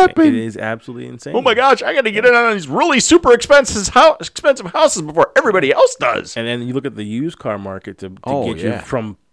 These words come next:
Speaker 2: work to that beautiful house. The
Speaker 1: Oh
Speaker 2: used
Speaker 1: my
Speaker 2: car market is
Speaker 1: gosh.
Speaker 2: ridiculous. You can't
Speaker 1: What's
Speaker 2: find a
Speaker 1: driving
Speaker 2: decent
Speaker 1: that?
Speaker 2: used car for, with thirty thousand miles, maybe twenty thousand, maybe, maybe forty thousand miles max. You can't find that car in good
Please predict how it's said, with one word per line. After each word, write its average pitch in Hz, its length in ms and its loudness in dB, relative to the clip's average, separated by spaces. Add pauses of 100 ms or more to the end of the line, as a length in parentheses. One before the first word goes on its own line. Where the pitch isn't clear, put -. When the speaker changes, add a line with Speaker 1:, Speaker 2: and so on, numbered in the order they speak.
(140)
Speaker 2:
work 117 380 -4
to 226 120 -8
that 104 260 -4
beautiful 95 280 -12
house. 104 300 -12
The 127 80 -16
Speaker 1:
Oh 135 40 -10
Speaker 2:
used 160 280 -8
Speaker 1:
my - 60 -20
Speaker 2:
car 220 120 -10
market 202 300 -8
is 196 60 -6
Speaker 1:
gosh. 196 140 -8
Speaker 2:
ridiculous. 208 380 -12
You 156 80 -10
can't 180 360 -12
Speaker 1:
What's 160 80 -20
Speaker 2:
find 175 460 -10
a 156 40 -2
Speaker 1:
driving 113 280 -6
Speaker 2:
decent 147 200 -12
Speaker 1:
that? 135 60 -14
Speaker 2:
used 143 200 -10
car 131 480 -6
for, 117 280 -14 (120)
with 123 160 -10
thirty 151 300 -8
thousand 151 320 -8
miles, 113 340 -10
maybe 196 280 -12
twenty 98 300 -14
thousand, - 200 -14
maybe, 180 260 -6
maybe 180 200 -2
forty 107 280 -10
thousand 85 300 -14
miles - 240 -20
max. 82 340 -20 (440)
You 165 120 -12
can't 160 400 -8
find 156 480 -8
that 92 160 -10
car 92 480 -10 (160)
in 113 320 -12
good 131 540 4